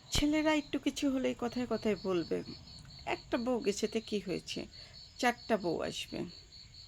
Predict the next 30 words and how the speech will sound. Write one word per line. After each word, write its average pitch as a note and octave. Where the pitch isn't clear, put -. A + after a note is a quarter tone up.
মা G#3
হারালে D4
মা A#3+
পাওয়া G3
যাবে, E3+
বউ G3+
হারালে A#3+
বউ F#3
পাওয়া -
যাবে -
না, D2+
কথায় A#3
কথায় F#3+
বলে। -
আচ্ছা, B3+
তোমরা A3
চারটা A#3
কেন, F#3+
সাতটা B3
বিয়ে F#3
করো, D#3+
তোমাদের G#3+
সাতটা -
বিয়ে A3+
করার F3+
মতো -
জায়েজ -
আছে, -
সমস্যা G#3+
নেই। -